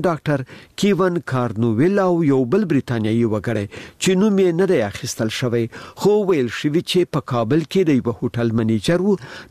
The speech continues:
د جنورۍ په میاشت کې د طالبانو د استخباراتو لخوا نیول شوي دي.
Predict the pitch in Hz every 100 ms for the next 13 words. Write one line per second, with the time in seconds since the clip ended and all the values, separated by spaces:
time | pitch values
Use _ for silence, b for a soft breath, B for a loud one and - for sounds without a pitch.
0 | 156 196 127 185 180 190 208 - 117 113
1 | 127 - 175 - 139 160 127 135 123 113
2 | 147 190 185 165 131 - 127 113 113 117
3 | 107 113 107 95 151 160 180 123 113 -
4 | - 104 90 113